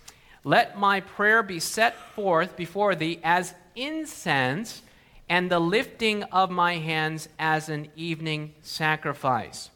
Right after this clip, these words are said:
In the ancient Near East, incense was widely regarded as a fitting symbol for prayer. Just as the perfumed smoke would ascend, the petitioner would remind, be reminded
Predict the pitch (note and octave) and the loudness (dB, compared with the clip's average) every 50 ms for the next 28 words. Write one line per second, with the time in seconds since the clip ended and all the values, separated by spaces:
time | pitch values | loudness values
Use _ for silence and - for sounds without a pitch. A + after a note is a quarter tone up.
0 | _ _ _ _ _ _ _ _ _ _ _ _ - _ _ _ _ _ _ - | _ _ _ _ _ _ _ _ _ _ _ _ -20 _ _ _ _ _ _ -4
1 | - E3 E3+ F3 F3 F#3+ G#3+ C4 C4 - - B3+ G#3 G3+ G#3 G3 G3 G3 D3+ D3+ | -2 0 0 0 0 0 -2 -2 -2 -2 -4 -4 -2 0 2 2 0 0 -2 -4
2 | D3 C#3+ E3+ - - - - - _ _ _ _ _ _ _ _ - G#3+ C4 C4 | -4 -4 -6 -6 -10 -14 -16 -20 _ _ _ _ _ _ _ _ -2 -2 -2 0
3 | - - G#3+ G3 F#3+ - - F#3 D#3+ D#3 D3 D3+ E3 F#3 G#3+ A#3 A3+ A#3 A3 G3 | 0 2 2 2 2 0 -2 -6 -6 -4 0 4 4 4 4 4 2 -2 -2 -4
4 | F#3 D3+ D3 C#3 C#3 C3+ C#3+ D3+ - - - - - D#3+ D#3+ E3+ E3 D#3 - - | -2 0 2 4 4 4 2 0 -4 -6 -10 -6 -4 -4 -2 -2 -4 -6 -6 -8
5 | - A3 A#3 B3+ B3 A#3 - - - G#3+ G#3+ G3+ G3 F#3+ F#3+ F#3 F#3+ - F#3 E3 | -6 -4 -4 -4 -4 -6 -6 -6 -4 -4 -4 -2 -2 -4 -4 -6 -6 -6 -8 -8
6 | - - - G3+ G#3 G3 E3 C3 G#2 F2+ C#2+ - - - _ _ _ _ _ _ | -8 -8 -4 0 2 2 2 2 0 -2 -6 -12 -18 -20 _ _ _ _ _ _
7 | _ - F3 G#3 A3+ A3 - G#3+ G3 - F#3+ E3 F#3+ E3 - - G#3 G#3+ A3 G#3+ | _ 0 2 2 2 2 0 -2 -2 -2 -4 -6 -6 -6 -6 -6 -6 -4 -4 -4
8 | G3+ - - - G3+ F#3+ F#3+ F#3+ - - - - - - D#3 E3 E3 D#3+ D3 - | -4 -6 -6 -4 -2 0 0 0 0 -4 -8 -20 -16 -10 -6 -4 -4 -4 -4 -4
9 | - D#3 D3+ D#3 D3 E3 F3+ E3 D3+ - E3+ E3 - G3+ - - G#3 G3 F#3+ F#3+ | -2 0 2 2 0 0 -2 -6 -6 -6 -6 -6 -6 -6 -6 -4 -4 -2 -2 -2
10 | F3+ E3+ E3 D#3 D#3 D#3 D3+ D#3 D#3+ E3+ F#3 F#3+ F#3+ - - - F#3+ G3+ G#3 G3 | -2 -4 -4 -4 -4 -4 -2 0 0 0 0 0 -4 -8 -10 -10 -8 -6 -4 -2
11 | F3+ E3 D#3+ E3+ F#3+ G#3 G3+ D#3 C3+ C3+ D3+ E3 | -2 -2 0 0 0 0 0 -2 -4 -6 -8 -8